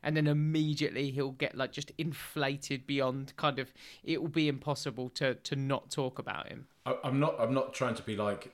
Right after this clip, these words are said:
Speaker 2: the bearer of bad news or try and make this, like, miserable or anything, but if he, if he, like, carries on this way for this season, I could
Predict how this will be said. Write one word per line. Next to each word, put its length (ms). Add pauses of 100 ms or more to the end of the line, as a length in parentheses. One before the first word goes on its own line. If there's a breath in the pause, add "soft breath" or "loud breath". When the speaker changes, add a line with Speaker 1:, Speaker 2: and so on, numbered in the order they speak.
(140)
Speaker 2:
the 180
bearer 460
of 100
bad 240
news 300
or 200
try 160
and 80
make 180
this, 240 (260)
like, 280 (200)
miserable 460
or 160
anything, 460 (100)
but 340 (1300 soft breath)
if 140
he, 100
if 140
he, 120
like, 300
carries 320
on 140
this 160
way 140
for 100
this 100
season, 240
I 100
could 220